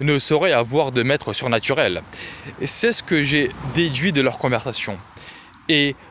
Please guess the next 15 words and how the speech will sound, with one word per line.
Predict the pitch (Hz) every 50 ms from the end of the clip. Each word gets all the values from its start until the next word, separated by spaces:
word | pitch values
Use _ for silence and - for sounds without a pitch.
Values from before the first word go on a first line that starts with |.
| - 139 -
quand | - 220 226 226 208 170
attaqueront-ils ? | - 147 156 - 185 165 - - 175 165 - - 196 233 214 147 107 85 - - - - - - - -
Ils | 147 -
sont | - 175
déjà | 156 147 139 139
partis. | 120 - 127 - - - 123 113 - - - 131 -
Dès | 135 139 196 208 -
qu'ils | - - - 160 156 143 139 - - - - - 139 120 120
en | 139 135 135
ont | 135 127 127 131 - - -
eu | 139 131 131 127 - - -
fini | - - - 131 131 135 139 131 120
avec | 110 104 110 101 104
vous, | 107 110 113 120 131 143 - - - - - - - - - - - - - - - - - - - - -
Uric | - 202 185 156 175 202 - - -